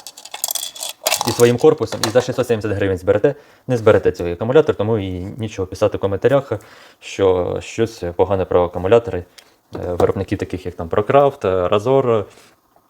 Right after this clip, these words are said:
Grant, е, тому що це акумулятори всі до тисячі гривень, і за шістсот сімдесят гривень підіть в магазин, подивіться, одна банка буде коштувати мінімум шістдесят гривень. Десять банок,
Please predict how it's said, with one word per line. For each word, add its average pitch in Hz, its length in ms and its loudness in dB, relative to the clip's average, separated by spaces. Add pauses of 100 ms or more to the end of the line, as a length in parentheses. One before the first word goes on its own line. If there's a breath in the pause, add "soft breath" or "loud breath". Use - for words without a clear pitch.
(140)
Grant, 113 500 2
е, 95 160 2
тому 107 200 -2
що 101 160 -2
це 101 280 2
акумулятори 107 500 2
всі 101 180 -4
до 98 180 2
тисячі 95 360 -4
гривень, 143 340 4 (380 loud breath)
і 95 160 -6
за 107 160 4
шістсот 107 320 -2
сімдесят 98 300 -2
гривень 120 300 4
підіть 98 280 -4
в - 20 -4
магазин, 107 380 0
подивіться, 101 420 0
одна 98 160 2
банка 113 260 2
буде 92 480 -2
коштувати 98 420 -2
мінімум 95 320 -2
шістдесят 90 340 -4
гривень. 85 220 -6
Десять 98 240 2
банок, 127 340 2